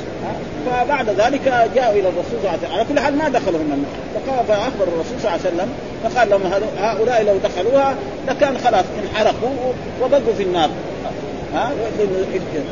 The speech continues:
وأمرهم: "إنما الطاعة للأمير في إيه؟ في المعروف".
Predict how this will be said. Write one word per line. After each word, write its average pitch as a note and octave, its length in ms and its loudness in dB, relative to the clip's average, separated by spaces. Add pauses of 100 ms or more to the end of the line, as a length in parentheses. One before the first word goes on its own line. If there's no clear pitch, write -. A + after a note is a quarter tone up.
(280)
وأمرهم: A3 680 2
"إنما F3+ 240 -2
الطاعة G#3+ 440 -2
للأمير F3 540 -2
في G3 60 0
إيه؟ E3 180 0
في - 220 -6
المعروف". A#3 320 2